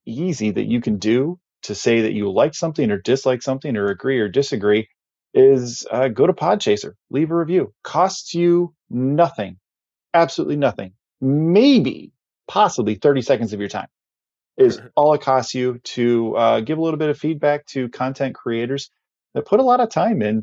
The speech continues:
Speaker 1: to, uh, bring you episodes like this, which, again, are a blast to do, totally a lot of fun. Uh, but if you've enjoyed this episode,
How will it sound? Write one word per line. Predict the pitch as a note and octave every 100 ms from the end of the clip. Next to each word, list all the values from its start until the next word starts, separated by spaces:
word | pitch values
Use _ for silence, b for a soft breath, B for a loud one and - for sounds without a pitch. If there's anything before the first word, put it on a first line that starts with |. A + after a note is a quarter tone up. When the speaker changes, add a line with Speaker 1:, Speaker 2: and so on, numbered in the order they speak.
| -
Speaker 1:
to, | C3 B2+ B2
uh, | B2 B2
bring | A#2+ C3 C#3
you | C3+
episodes | C3 C3 C#3+ C3
like | B2+ -
this, | D#3+ -
which, | D3+ D3
again, | - F3+ F3+ - -
are | C#3
a | A2+
blast | A2 C3 D3+ C#3+ -
to |
do, | B2+ C3 B2+ B2+ -
totally | - D#3 D3
a | C3
lot | A#2+
of | A2
fun. | - G#2+ G#2+ _ _ _ _ -
Uh, | G#2 G#2 G#2+
but | B2
if | B2
you've | F3 G#3
enjoyed | E3+ C3+ C#3+ D3 C#3+ B2
this | D3+ F3+
episode, | G3 G3 D#3+ E3 D3+